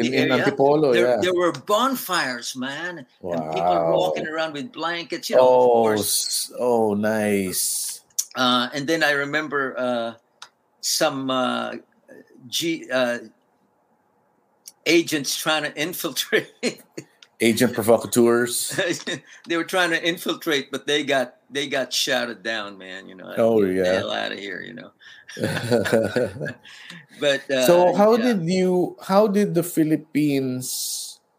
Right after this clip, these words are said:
Speaker 2: how did you guys know about Woodstock? I want, I, yeah, 'cause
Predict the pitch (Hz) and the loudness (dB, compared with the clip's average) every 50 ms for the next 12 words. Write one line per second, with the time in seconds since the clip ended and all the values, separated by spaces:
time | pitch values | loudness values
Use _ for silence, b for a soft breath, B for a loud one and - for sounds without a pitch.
0 | _ _ _ _ _ _ _ _ _ _ _ _ _ _ _ _ _ - 139 147 | _ _ _ _ _ _ _ _ _ _ _ _ _ _ _ _ _ 4 4 4
1 | 175 175 160 175 165 131 160 156 147 135 - - 151 139 131 123 117 113 107 - | 4 4 2 2 4 6 6 6 6 4 2 2 4 4 4 6 6 4 4 4
2 | - 101 95 78 - - - 85 - - _ _ _ _ _ _ _ - 104 107 | 2 -2 -2 -2 -4 -6 -4 -6 -6 -6 _ _ _ _ _ _ _ -2 0 0
3 | 110 107 95 - 104 101 101 - _ 101 101 90 80 - - _ _ _ _ _ | 0 0 0 0 0 0 0 -2 _ -4 -4 -4 -4 -6 -10 _ _ _ _ _
4 | - 98 - - | -6 -4 -4 2